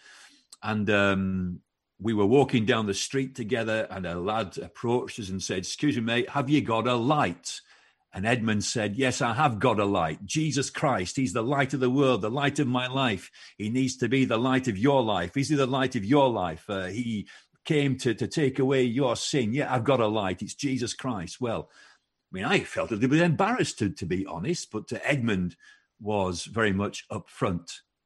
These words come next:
One more example. Young man who came in his first year to Cardiff University. I was in a hall of residence with him, and we had meals made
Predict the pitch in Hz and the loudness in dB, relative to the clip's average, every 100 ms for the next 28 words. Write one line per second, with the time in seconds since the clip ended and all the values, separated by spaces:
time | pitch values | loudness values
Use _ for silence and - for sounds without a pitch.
0 | _ - 208 233 247 175 127 131 117 110 | _ -8 -6 -2 4 4 6 4 2 -2
1 | 78 - _ _ _ 104 143 135 135 135 | -2 -10 _ _ _ -4 0 2 4 4
2 | 135 127 120 - 131 123 113 113 - 135 | 4 4 2 0 2 4 2 -2 0 2
3 | 131 127 - 127 120 127 - 120 113 107 | 2 2 -2 -4 -6 -10 -4 -4 -2 -4
4 | 123 107 107 131 127 131 139 104 104 104 | -4 -4 0 0 0 -2 0 0 0 -2
5 | 107 113 110 98 117 107 104 110 - 113 | 2 2 2 0 0 0 -2 -6 -2 -2
6 | 107 - 123 110 92 95 95 92 117 120 | -2 -2 -2 0 -2 -2 -2 0 2 2
7 | 101 107 110 101 | 2 2 2 2